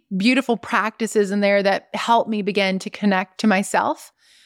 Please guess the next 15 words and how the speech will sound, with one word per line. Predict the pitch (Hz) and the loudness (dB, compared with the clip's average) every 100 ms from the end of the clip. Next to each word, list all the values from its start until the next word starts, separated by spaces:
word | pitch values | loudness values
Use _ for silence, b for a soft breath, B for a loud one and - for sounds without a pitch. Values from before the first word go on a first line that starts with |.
| b | b
One | 233 233 | 0 0
practice | 233 214 214 226 214 | 2 0 0 -4 -2
that | 220 | 2
I | 196 | 2
really | 190 202 226 220 | 2 0 0 2
loved | 208 202 196 185 | 2 2 2 0
is | 190 | -2
there | 208 | -2
was | 190 185 | -2 -4
this | 190 - | -8 -10
big | 180 220 214 | -2 0 0
wall, | 175 170 180 185 185 180 - - | 0 2 4 4 2 -2 -6 -2
and | 196 196 190 | 0 0 0
it | 190 | -4
had | 190 220 | -4 -6